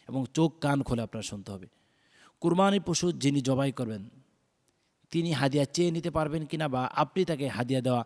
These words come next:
কতটুকু বৈধতা রয়েছে। মূলত কুরবানি পশু জবাই করা আপনার কাজ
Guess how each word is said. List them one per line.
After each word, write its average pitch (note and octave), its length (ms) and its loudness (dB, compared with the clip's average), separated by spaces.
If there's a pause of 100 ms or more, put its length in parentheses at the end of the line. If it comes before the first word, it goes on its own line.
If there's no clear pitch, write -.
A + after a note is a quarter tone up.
(280)
কতটুকু C3+ 420 0
বৈধতা G#2+ 400 -4
রয়েছে। F#2 320 -10 (880)
মূলত F3 300 6
কুরবানি G3 400 6
পশু E3+ 260 4
জবাই D3 300 6
করা C#3+ 180 4
আপনার D3+ 360 4
কাজ C3+ 160 4